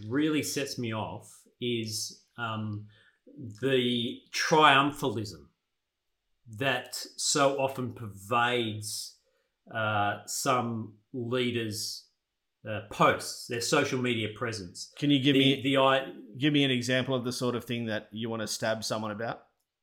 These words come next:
Speaker 1: Um, I, well, without advocating violence in any way, um,
Speaker 2: <laughs>
Speaker 1: the, it, it's the, it's a betrayal that, um, ministry, things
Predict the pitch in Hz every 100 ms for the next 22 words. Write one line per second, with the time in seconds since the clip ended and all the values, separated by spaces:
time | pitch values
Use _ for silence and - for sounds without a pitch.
0 | _ _ _ _ _ _ _ _ _ -
1 | - _ _ _ _ 151 156 156 151 151
2 | 156 - - 160 156 151 156 175 147 139
3 | 156 156 143 143 143 143 131 120 107 113
4 | 143 139 139 104 107 - 127 131 143 123
5 | 107 95 127 143 - 131 120 120 120 120
6 | - - - - _ _ _ 113 147 147
7 | 147 147 - _ _ 185 185 180 185 180
8 | 196 196 180 - _ _ _ _ 175 170
9 | 180 190 - 196 226 247 196 143 123 -
10 | _ _ 139 131 120 117 123 - 185 131
11 | 139 175 170 - 151 123 113 110 107 _
12 | _ _ _ 208 214